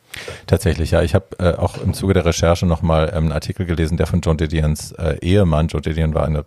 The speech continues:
sehr verdiente, äh, zu der kommen wir sicherlich nochmal an anderer Stelle, äh, Autorin. Ähm, und auch da wird Brandon Teena die ganze Zeit misgendert. Also sie sprechen auch da immer noch von einer Frau.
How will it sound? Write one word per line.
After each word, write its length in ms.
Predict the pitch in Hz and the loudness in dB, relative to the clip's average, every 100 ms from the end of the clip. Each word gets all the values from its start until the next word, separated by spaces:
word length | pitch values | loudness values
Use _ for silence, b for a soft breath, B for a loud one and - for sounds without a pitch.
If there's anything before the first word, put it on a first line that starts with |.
| _ | _
sehr 200 | - 78 | -8 -6
verdiente, 420 | - 78 80 85 - - | -4 -4 -2 -4 -6 -2
äh, 140 | - 92 | -2 -2
zu 140 | - 98 | -2 0
der 100 | - | 2
kommen 180 | 85 76 | 0 -2
wir 80 | |
sicherlich 300 | 78 87 73 | 0 -2 -2
nochmal 220 | - 80 78 | -2 0 0
an 60 | |
anderer 220 | 80 80 | 0 -2
Stelle, 240 | - 85 78 B B B _ | 0 -2 -2 B B B _
äh, 220 | - 80 | 0 2
Autorin. 460 | 78 80 - 80 78 B B B _ | 2 -2 -2 -2 -2 B B B _
Ähm, 520 | - 85 80 80 78 - _ _ _ _ - _ | 0 2 4 2 0 -4 _ _ _ _ -20 _
und 260 | 92 90 - | 2 2 2
auch 120 | 85 | 0
da 420 | - 78 92 85 | 2 2 2 2
wird 380 | 85 90 - - _ _ - - | 2 2 -2 -16 _ _ -8 -2
Brandon 260 | 78 78 | 0 0
Teena 220 | - 85 | 0 0
die 80 | 80 | 0
ganze 240 | - 80 - | -2 -4 -2
Zeit 160 | 85 | 0
misgendert. 480 | 87 - 90 80 - | 0 2 2 2 0
Also 160 | 78 78 | -2 -2
sie 100 | 82 | -4
sprechen 320 | 87 82 - | -2 -2 -4
auch 160 | - | -4
da 160 | - 80 | 0 2
immer 220 | 82 85 | 2 0
noch 120 | 82 | 0
von 160 | - - | -2 -4
einer 180 | 76 76 | -2 -4
Frau. 380 | - 73 82 | -4 0 0